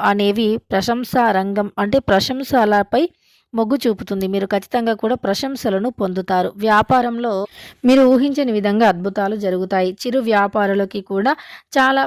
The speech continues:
పెద్ద స్థాయిలో మంచి ఫలితాలు అయితే ఉండబోతూ ఉన్నాయి.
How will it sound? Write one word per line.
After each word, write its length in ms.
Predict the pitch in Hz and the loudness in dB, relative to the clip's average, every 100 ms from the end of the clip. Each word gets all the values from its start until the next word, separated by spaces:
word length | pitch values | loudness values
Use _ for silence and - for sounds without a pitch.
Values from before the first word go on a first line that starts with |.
| - | -2
పెద్ద 300 | 226 196 254 | -4 -2 -4
స్థాయిలో 580 | 254 - 214 196 202 220 | -6 -6 -2 -2 -2 -4
మంచి 400 | 202 185 202 - 226 | -6 -6 -6 -6 -8
ఫలితాలు 580 | 233 185 180 190 202 208 | -4 -4 -4 -2 -2 0
అయితే 300 | 185 185 277 339 _ _ _ | -2 -4 -4 -6 _ _ _
ఉండబోతూ 560 | 214 214 254 226 220 214 262 | -6 0 0 2 0 -2 -2
ఉన్నాయి. 500 | 190 185 185 180 | -4 -2 0 0